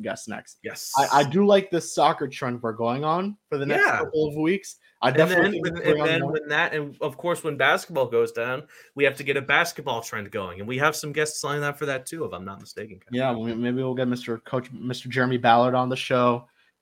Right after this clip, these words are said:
Speaker 1: He's the one coach we're missing, so we have to bring him on. And I
Speaker 2: Right.
Speaker 1: know we
Speaker 2: Maybe,
Speaker 1: had
Speaker 2: maybe
Speaker 1: our
Speaker 2: even Burke Swiley herself as well, you know, get the, get the men's and women's soccer teams in there. Of course, Heath Glick, big, uh, basketball personality who has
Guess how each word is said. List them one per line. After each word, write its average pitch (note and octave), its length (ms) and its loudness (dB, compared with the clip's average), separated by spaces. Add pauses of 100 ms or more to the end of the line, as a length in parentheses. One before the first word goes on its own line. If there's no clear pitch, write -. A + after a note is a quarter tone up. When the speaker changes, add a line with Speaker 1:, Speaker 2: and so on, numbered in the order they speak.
(160)
Speaker 1:
He's A3 240 6
the D4 80 10
one F3+ 340 8
coach F3+ 340 4
we're C#3+ 100 0
missing, C3 420 -2
so C#3 180 -4
we C3 120 0
have D3+ 280 4
to C#3 60 -12
bring C3+ 200 -2
him A#2+ 100 0
on. A2 300 -2 (480)
And D3+ 120 4
I - 140 12
Speaker 2:
Right. F#3+ 60 12
Speaker 1:
know A3 60 12
we A3 80 8
Speaker 2:
Maybe, F#3+ 180 6
Speaker 1:
had F#3 80 8
Speaker 2:
maybe A3+ 200 10
Speaker 1:
our A3+ 40 2
Speaker 2:
even G3 260 4
Burke F3+ 220 4
Swiley F3+ 360 4
herself E3+ 420 2
as C#3 140 -4
well, D3 220 0
you C#3 80 -4
know, C#3 140 -6
get C3 200 -6
the, B2+ 120 -4
get C#3 200 -6
the B2+ 80 -6
men's C#3 440 -2
and C3 240 -4
women's C#3 320 -6
soccer C3+ 320 -2
teams C3 320 -8
in C3 100 -6
there. C3 120 0
Of A#2+ 100 -6
course, C#3 200 -2
Heath F3+ 240 2
Glick, G3 280 2 (440)
big, E3+ 400 0
uh, D3 140 0
basketball D3 480 -2
personality C#3 800 -4
who A#2+ 180 -4
has G#2+ 400 -4